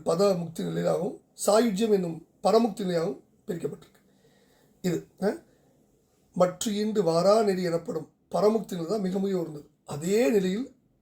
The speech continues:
ஜீவன் சிவனாயிடும். இந்த நான்கு புருஷார்த்தங்களையும் உணர்வித்தும், உணர்வித்தும் தந்தும் அருள்பவன் எல்லாம் வல்ல முருகவேல் இறைவன். அதனால தான் அந்த இறைவன்கிட்ட வேண்டுகிறார். என்ன? "பிறவாகி திறமான பெருவாழ்வை தருவாயின்னு" வேண்டிக் கொள்கிற பாடலை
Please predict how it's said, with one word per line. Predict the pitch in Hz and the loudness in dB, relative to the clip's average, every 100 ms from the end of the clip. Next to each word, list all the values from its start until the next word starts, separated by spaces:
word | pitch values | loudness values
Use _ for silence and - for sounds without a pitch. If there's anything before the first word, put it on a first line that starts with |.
| _ 143 | _ -6
ஜீவன் | 165 226 247 185 | 0 2 2 0
சிவனாயிடும். | 190 180 143 - _ _ - _ - _ - | 0 2 0 -4 _ _ -20 _ -20 _ -18
இந்த | 151 143 | -10 -6
நான்கு | 139 185 247 220 | 0 2 2 0
புருஷார்த்தங்களையும் | 214 196 220 208 202 180 202 208 | -2 0 2 2 -4 -6 -6 -4
உணர்வித்தும், | 165 202 220 190 - 262 - _ | 0 0 0 -6 -10 -10 -12 _
உணர்வித்தும் | 196 233 247 - - 139 - _ _ _ | 6 6 6 -2 -10 -14 -14 _ _ _
தந்தும் | - 185 220 247 269 - | 0 0 0 -4 -6 -4
அருள்பவன் | 170 185 175 202 - _ _ | -4 0 0 0 -2 _ _
எல்லாம் | 160 170 220 196 | -8 2 2 2
வல்ல | 165 196 | -2 -4
முருகவேல் | 160 175 180 170 | -4 -4 -2 -4
இறைவன். | 156 156 - _ - | -4 -6 -8 _ -8
அதனால | 151 156 | -4 -2
தான் | 202 175 | -2 -2
அந்த | |
இறைவன்கிட்ட | - 180 175 - 330 - _ _ _ _ _ - - _ _ _ | -2 -2 -2 -2 -4 -6 _ _ _ _ _ -20 -20 _ _ _
வேண்டுகிறார். | 165 180 165 147 127 - _ _ - | 2 2 0 -2 -4 -10 _ _ -10
என்ன? | 151 160 131 - _ _ _ _ _ _ _ - | -6 -4 -6 -10 _ _ _ _ _ _ _ -2
"பிறவாகி | 160 175 185 190 269 - _ _ _ _ _ _ _ _ _ _ _ | 4 6 6 4 -2 -8 _ _ _ _ _ _ _ _ _ _ _
திறமான | - 185 214 247 254 277 | 4 8 10 10 10 8
பெருவாழ்வை | 277 196 208 202 180 180 | 4 2 4 2 0 -6
தருவாயின்னு" | 147 143 151 170 | -10 -8 -6 -6
வேண்டிக் | 151 165 | -8 -10
கொள்கிற | 165 151 139 | -12 -14 -16
பாடலை | 135 151 165 - | -6 -4 -4 -6